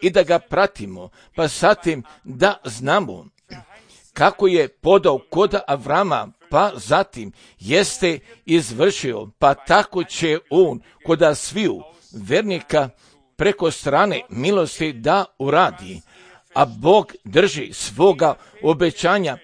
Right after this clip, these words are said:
prije ću nebesa padnuti, nego me može njegova riječ iznenadi.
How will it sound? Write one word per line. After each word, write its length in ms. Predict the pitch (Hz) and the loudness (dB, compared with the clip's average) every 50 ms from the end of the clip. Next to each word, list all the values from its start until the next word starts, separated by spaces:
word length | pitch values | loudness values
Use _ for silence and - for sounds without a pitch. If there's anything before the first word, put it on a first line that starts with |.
| _ - | _ -2
prije 440 | 160 196 208 185 143 107 95 92 - _ _ _ _ _ | -2 2 2 2 2 0 -2 -8 -12 _ _ _ _ _
ću 180 | - 185 175 147 | 0 0 0 0
nebesa 580 | 135 143 135 117 165 202 190 - - 185 180 | 0 -4 -2 -2 -2 -2 -2 0 0 0 0
padnuti, 600 | - _ - 175 202 175 151 120 - - 127 117 - - - _ _ | 0 _ 4 4 4 4 0 -6 -10 -10 -10 -10 -10 -14 -20 _ _
nego 300 | 107 131 185 202 208 196 | -4 -2 -2 -2 -2 -4
me 140 | 156 160 147 | -4 -4 -2
može 380 | 143 170 208 180 - - 160 - - - | 2 4 4 4 2 0 -6 -8 -8 -8
njegova 500 | 110 139 190 190 170 190 170 180 180 185 - | -6 -4 -4 -2 0 2 4 4 4 4 2
riječ 360 | 104 120 156 190 165 - - - - - | -2 0 2 2 2 0 -4 -10 -10 -10
iznenadi. 600 | 135 - 180 143 147 170 190 175 127 123 123 | -6 -4 -2 -2 -2 -2 -4 -4 -4 -6 -10